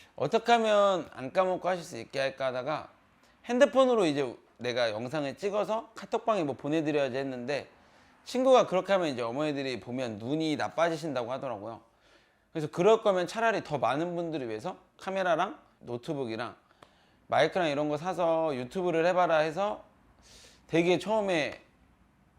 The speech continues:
어떻게 하다 그냥 얼렁뚱땅 시작하게 됐습니다. 얼렁뚱땅.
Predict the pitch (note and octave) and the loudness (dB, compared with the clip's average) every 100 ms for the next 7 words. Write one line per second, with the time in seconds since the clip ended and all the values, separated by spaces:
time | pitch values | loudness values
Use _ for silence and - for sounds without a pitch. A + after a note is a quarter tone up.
0 | - C3+ F3+ G#3 E3 B2+ B2 G#2+ B2+ F#3 | -10 -10 -2 0 2 -2 -6 -8 0 4
1 | A#3+ A3+ F#3+ F3 C#3+ A#2 - E3+ D#3+ A#2 | 4 2 4 4 4 -4 -6 -6 -4 -6
2 | G2 - G2+ G#2 G#2 G2+ - - | -8 -12 -12 -10 -10 -12 -16 -20